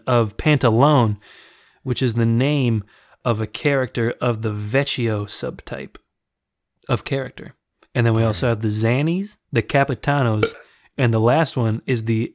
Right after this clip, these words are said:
Speaker 1: Innamorat, which I'm definitely saying wrong, but it means basically in love, like amore.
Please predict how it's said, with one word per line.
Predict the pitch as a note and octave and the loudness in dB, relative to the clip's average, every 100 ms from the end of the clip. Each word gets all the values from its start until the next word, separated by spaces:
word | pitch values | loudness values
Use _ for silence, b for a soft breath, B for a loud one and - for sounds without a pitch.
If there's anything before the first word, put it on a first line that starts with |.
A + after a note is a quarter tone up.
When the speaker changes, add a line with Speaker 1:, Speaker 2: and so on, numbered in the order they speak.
| - | 0
Speaker 1:
Innamorat, | C#3 C3 A2+ A2+ B2 - - - b b - | 2 4 4 2 0 -4 -12 -20 b b -2
which | C3 | 2
I'm | C3 A#2 G#2 - | 2 2 -4 2
definitely | C#3+ D#3+ B2+ A2+ A#2+ A2 | 4 4 2 -4 -4 -6
saying | - A#2 A2 | -4 -2 -2
wrong, | G#2+ G#2+ G#2 G#2+ G#2+ B B B B B | -2 -2 -4 -6 -8 B B B B B
but | C3 A#2+ | 2 2
it | A2 | 2
means | A2+ C3+ B2+ A2+ G#2+ | 0 2 2 0 0
basically | A#2 A#2 - B2+ A2 G#2+ _ | 0 0 -2 -4 -4 -6 _
in | B2+ A#2 A2 | 0 2 2
love, | A2 G#2+ | 2 0
like | A2+ A2 | -2 -4
amore. | A2+ G#2+ A2 A#2 C3 C3 | -4 -2 -2 -2 -4 -6